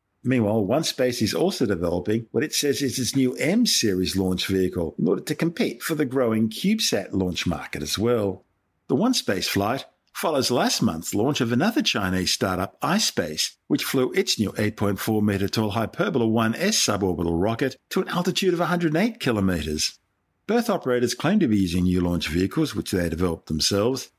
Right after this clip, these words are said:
However, both are very similar in appearance, and the iSpace launch vehicle does look an awful lot like a small retired Chinese military solid fuel rocket,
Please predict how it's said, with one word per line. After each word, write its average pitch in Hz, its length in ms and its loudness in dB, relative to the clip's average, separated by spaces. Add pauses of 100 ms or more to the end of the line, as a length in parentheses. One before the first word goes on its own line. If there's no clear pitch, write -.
(140)
However, 156 420 0
both 147 380 0
are 165 160 2
very 135 260 2
similar 117 400 2
in 95 80 2
appearance, 101 720 -2
and 98 160 2
the 92 60 4
iSpace 101 560 -2
launch 92 240 -2
vehicle - 340 0 (100)
does 208 280 0
look 139 160 0
an 123 160 0
awful 175 340 0
lot 113 300 0
like 110 340 -2
a - 80 -6
small 104 460 0
retired 101 580 -2
Chinese 95 520 0
military 107 500 0
solid 87 400 -2
fuel 87 260 0
rocket, 107 480 0